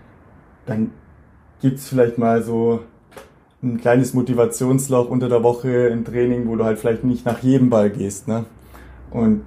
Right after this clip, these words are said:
deswegen habe ich mich auch bewusst wieder dafür entschieden, diesen Konkurrenzkampf einfach wieder aufzunehmen. Ähm, weil das einfach, dafür brenne ich halt mehr, wie das Zitat war, ja.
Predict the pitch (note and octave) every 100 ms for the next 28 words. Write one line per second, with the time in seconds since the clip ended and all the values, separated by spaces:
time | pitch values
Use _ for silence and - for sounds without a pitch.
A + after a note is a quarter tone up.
0 | - A2+ B2 A#2 A#2 A2+ A2+ G#2 G#2 A#2+
1 | A#2+ C3 A#2+ A2 G#2+ A#2 G#2+ - B2 B2
2 | A#2 G#2+ G#2+ A2 A2+ A2 A2 A#2 C#3 -
3 | A2+ A2+ - - _ _ _ G#2+ A#2 A2+
4 | A2+ A#2+ - - A2+ A#2 C3 C#3 - _
5 | _ _ _ _ _ - - B2+ A2+ G#2+
6 | G#2+ F#2 - _ _ _ _ - _ _
7 | _ _ A2 A2 G#2 - A2 A2+ G#2+ -
8 | - G#2 G#2 - A2+ G#2 G2 - G#2+ G2
9 | - - _ - C3 A2 G#2 - A#2 -
10 | G#2 G2+ A2 G#2+